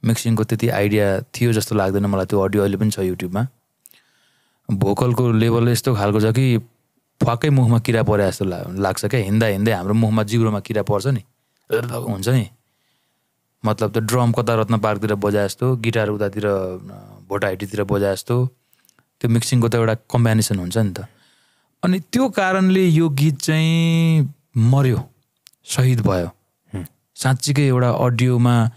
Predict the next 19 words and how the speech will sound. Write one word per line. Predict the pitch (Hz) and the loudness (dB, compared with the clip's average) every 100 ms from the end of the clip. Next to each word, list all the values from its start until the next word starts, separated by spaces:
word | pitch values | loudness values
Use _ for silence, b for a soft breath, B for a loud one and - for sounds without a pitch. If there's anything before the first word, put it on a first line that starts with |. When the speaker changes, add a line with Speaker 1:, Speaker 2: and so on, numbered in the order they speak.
| b b b - | b b b -2
Speaker 1:
अडियोको | 123 120 120 123 | 0 2 0 0
जुन | 123 | 2
मिक्सिङ | 117 120 - 123 | 2 2 2 2
ब्यालेन्सिङ | 113 110 113 110 117 | 4 4 2 2 0
जे | 107 123 | 2 2
हुनु | 107 104 | 2 2
पर्थ्यो | 110 104 110 110 | 2 2 2 2
नेपाली | 110 110 107 107 104 101 | 2 2 2 4 2 0
गीत | 104 110 | 0 0
सङ्गीतमा, | - 104 104 107 | 0 0 2 2
यो | 104 104 | 2 2
गीत | 101 107 | 0 -2
चाहिँ | - 113 | 0 0
जुन | 110 135 131 - b b b b 131 | 2 4 2 0 b b b b -8
प्रारूपमा, | - 117 110 110 117 113 | -2 2 2 2 2 0
जुन | 107 120 | 2 2
स्वरूपमा | 113 - 107 110 117 | 2 2 0 2 0
बस्नु | 101 101 107 | 0 0 0
पर्थ्यो, | 98 90 - | 0 0 0